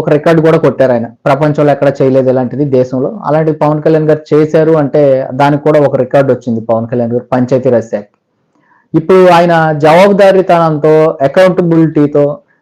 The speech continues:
ఆయన చేస్తున్న చర్యల్లో, ఆయన తీసుకుంటున్న నిర్ణయాల్లో భాగంగా ఈరోజు దాదాపు పదివేల మందికి పంచాయతీ కార్యదర్శుల కింద ఉన్న వాళ్ళకి, లేకపోతే గ్రేడ్ త్రీ,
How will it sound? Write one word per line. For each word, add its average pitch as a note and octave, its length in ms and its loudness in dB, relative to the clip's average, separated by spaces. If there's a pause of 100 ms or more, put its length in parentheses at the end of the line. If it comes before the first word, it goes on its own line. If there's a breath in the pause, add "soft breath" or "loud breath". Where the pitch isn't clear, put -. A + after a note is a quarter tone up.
ఆయన D3 160 0 (100)
చేస్తున్న F#3 440 0 (120)
చర్యల్లో, E3 480 2 (140)
ఆయన C#3+ 240 0
తీసుకుంటున్న D#3 420 -2
నిర్ణయాల్లో D3 560 0 (140)
భాగంగా C3 360 0 (520)
ఈరోజు F3 240 4 (100)
దాదాపు F#3+ 420 2 (120)
పదివేల E3 360 2 (120)
మందికి F3 360 -2
పంచాయతీ E3 460 0
కార్యదర్శుల D3+ 560 0
కింద D3+ 240 0
ఉన్న D3 180 0
వాళ్ళకి, C#3+ 320 0
లేకపోతే D3 240 -2
గ్రేడ్ C#3+ 220 2 (120)
త్రీ, D3 120 0